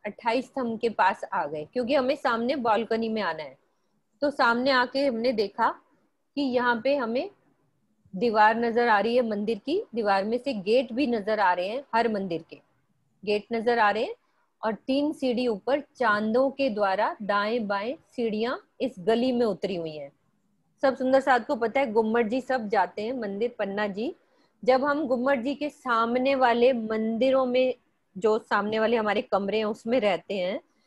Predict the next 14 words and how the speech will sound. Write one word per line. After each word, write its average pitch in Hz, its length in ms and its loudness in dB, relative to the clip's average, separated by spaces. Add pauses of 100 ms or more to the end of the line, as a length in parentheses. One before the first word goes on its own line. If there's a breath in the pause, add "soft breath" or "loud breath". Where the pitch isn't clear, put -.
(240)
तो 330 80 2
एक 359 220 0
बाहर 240 500 4
की 349 220 0
साइड 262 520 2 (200)
गली 240 380 2
में 277 300 0 (180)
दरवाजे 208 680 2
खुलते 226 460 -2
हैं, 220 160 -2
तो 269 160 0
क्या 277 240 2
आता 196 260 0
है, 135 140 -4